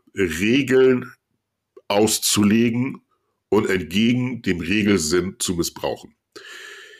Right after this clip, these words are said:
Nehmen wir eine Einheit aus zwanzig Termaganten.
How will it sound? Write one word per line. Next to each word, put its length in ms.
Nehmen 220
wir 340
eine 140
Einheit 380
aus 200
zwanzig 340
Termaganten. 600